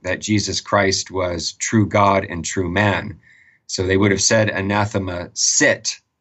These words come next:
to him, but we made a play on that and called it "Anathema sip."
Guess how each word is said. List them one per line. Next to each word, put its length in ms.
to 120
him, 420
but 340
we 360
made 160
a 40
play 320
on 160
that 200
and 100
called 240
it 100
"Anathema 640
sip." 420